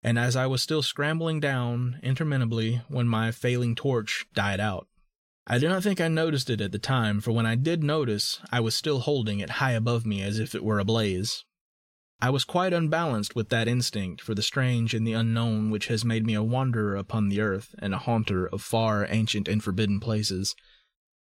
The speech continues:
In the darkness there flashed before my mind fragments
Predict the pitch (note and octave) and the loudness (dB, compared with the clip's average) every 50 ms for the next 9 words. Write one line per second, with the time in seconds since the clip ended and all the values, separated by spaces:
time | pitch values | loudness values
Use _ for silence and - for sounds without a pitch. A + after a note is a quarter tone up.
0 | _ _ _ _ _ _ _ _ - - C3+ E3+ F#3 F3+ F#3 F3+ E3+ D3+ - A#2+ | _ _ _ _ _ _ _ _ -2 0 2 2 2 2 2 2 0 2 2 0
1 | G#2+ G#2 - - - G#2+ A2 A#2 - - A#2 A2+ A2+ G#2+ A2 - - A#2 - - | 0 0 -2 -2 0 0 0 0 0 0 0 0 0 0 -2 -2 -4 -4 -2 0
2 | A#2 A2+ A2 A2 A2+ A2 A2 A2 A2 A2 G#2+ G#2 G#2+ - - C3+ C#3 C3+ C3 A#2 | 0 2 2 2 2 2 0 0 0 0 0 -2 -2 -2 -2 -2 0 0 0 0
3 | G#2 G2+ F#2+ - - | 0 0 -2 -4 -6